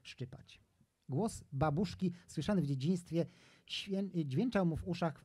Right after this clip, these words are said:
z każdym krokiem ku zachodowi. Co znajdzie za górami? Czy krainę elfów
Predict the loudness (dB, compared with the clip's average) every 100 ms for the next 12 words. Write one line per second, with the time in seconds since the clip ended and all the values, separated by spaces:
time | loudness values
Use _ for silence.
0 | -20 -8 -2 0 2 2 2 0 -2 0
1 | 0 0 -4 -4 -8 -18 _ _ _ _
2 | _ _ _ -4 -2 0 0 0 0 0
3 | 0 0 -4 -4 -4 -2 0 0 2 0
4 | -2 -8 -14